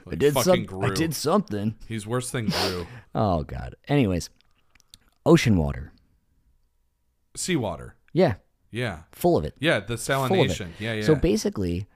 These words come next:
Speaker 2: you can take, and I was just reading about this today, you can take a glass of ocean water and produce, I can't remember what exactly what it is. I should have written this down, and my internet's not working super great right now in the, uh,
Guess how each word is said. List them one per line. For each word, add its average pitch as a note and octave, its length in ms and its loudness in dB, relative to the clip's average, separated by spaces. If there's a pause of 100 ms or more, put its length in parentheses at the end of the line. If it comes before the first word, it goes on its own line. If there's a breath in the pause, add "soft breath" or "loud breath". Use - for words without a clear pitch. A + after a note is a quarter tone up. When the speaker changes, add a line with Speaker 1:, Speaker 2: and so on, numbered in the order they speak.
Speaker 2:
you C3+ 200 -4
can D#3+ 160 0
take, B2+ 260 2
and F#2+ 140 -4
I G2 60 0
was F#2 140 -2
just A2 220 -4
reading G#2+ 240 2
about G2 180 -2
this F2 300 -6 (220)
today, G#2+ 400 -2 (300 soft breath)
you B2+ 140 -2
can D#3+ 140 0
take C3+ 180 0
a G#2 80 0
glass G#2 540 -4
of C3+ 140 0
ocean G#2+ 380 -2
water C#2 440 -8 (1080)
and F#2 400 0 (160)
produce, A2 800 2
I G#2+ 140 -8
can't A#2+ 280 -4
remember G#2 300 0
what G2 160 0
exactly F2+ 400 -4
what E2+ 80 -2
it D#2+ 80 -2
is. D2+ 140 -6
I D2+ 60 -8
should G#2 200 -4
have F#2+ 80 0
written F2+ 240 -2
this F#2 140 -4
down, E2+ 340 -2
and F2 100 0
my E2 100 -2
internet's E2+ 380 -4
not D#2 180 -6
working E2 300 -8
super E2 280 -8
great E2 280 -4
right F#2 160 -6
now F2+ 220 -4
in F2+ 80 -2
the, E2 280 -2
uh, D2 200 -6